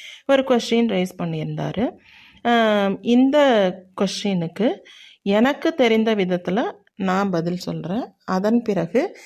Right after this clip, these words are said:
நான் இரண்டு, மூன்று பெண் பேராசிரியர்கள்கிட்ட டிஸ்கஸ் பண்ணிட்டு, அவங்க கொடுத்த பதிலையும் இந்த வீடியோலயே நான் அட்டாச் பண்ணியிருக்கேன். இது நிறைய பேருக்கு யூஸ்ஃபுல்லா இருக்கும் அப்படிங்கிறதுனால,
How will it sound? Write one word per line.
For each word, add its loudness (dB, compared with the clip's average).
நான் 0
இரண்டு, -2
மூன்று -2
பெண் 0
பேராசிரியர்கள்கிட்ட -2
டிஸ்கஸ் 0
பண்ணிட்டு, -2
அவங்க 2
கொடுத்த 2
பதிலையும் -2
இந்த 2
வீடியோலயே 2
நான் 0
அட்டாச் -6
பண்ணியிருக்கேன். -6
இது 2
நிறைய 2
பேருக்கு -2
யூஸ்ஃபுல்லா -2
இருக்கும் -4
அப்படிங்கிறதுனால, -4